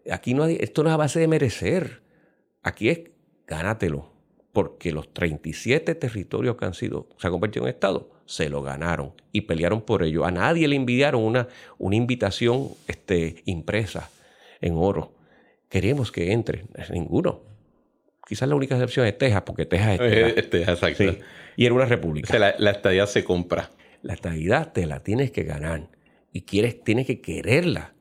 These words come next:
Speaker 1: Me acuerdo que Hernández, Hernán Padilla decía que hay que hasta cantarle,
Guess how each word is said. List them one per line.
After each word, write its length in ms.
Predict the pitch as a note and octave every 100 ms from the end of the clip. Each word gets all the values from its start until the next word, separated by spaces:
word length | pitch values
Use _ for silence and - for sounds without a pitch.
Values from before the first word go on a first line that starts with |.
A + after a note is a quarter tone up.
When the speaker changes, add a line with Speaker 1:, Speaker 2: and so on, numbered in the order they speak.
| _
Speaker 1:
Me 80 | E2
acuerdo 260 | F2 B2 B2
que 60 |
Hernández, 420 | F#2+ G2+ B2 A2 - - -
Hernán 260 | G#2 G2 G#2+
Padilla 420 | A2+ G2 G#2+ F#2+
decía 500 | F2 - G2 F2+ F2 - - - - _ _ _ _
que 100 | -
hay 60 | G#2
que 140 | -
hasta 240 | B2+ - G#2+
cantarle, 920 | F2+ D#2+ _ - B2+ D3 B2 A2